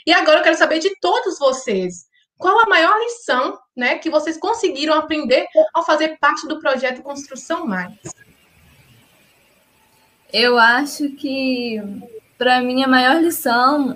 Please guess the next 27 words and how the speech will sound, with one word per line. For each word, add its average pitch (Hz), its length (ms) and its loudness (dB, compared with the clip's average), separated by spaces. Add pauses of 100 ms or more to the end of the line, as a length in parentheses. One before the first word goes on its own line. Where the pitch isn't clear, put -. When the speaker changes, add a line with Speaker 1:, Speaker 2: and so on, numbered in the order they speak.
Speaker 2:
é 240 260 0
igual 269 220 4
a, 403 240 4
a 294 460 2
Rafa 285 340 -4
falou, 269 440 0
né? 262 340 -4 (320)
Quando 277 180 2
você 285 180 0
vai 247 300 2 (160)
pegar 240 280 0
uma 240 120 -4
coisa 240 260 0
pra 220 160 -2
fazer, 233 540 -2
você 277 100 -6
tem 262 160 0
que 285 80 -4
fazer 277 280 2
bem 349 240 -2
feito. 196 460 -4
Por 247 120 -6
mais 269 400 0
simples 359 400 -2
que - 80 -12
ela 233 220 -2
seja 262 680 2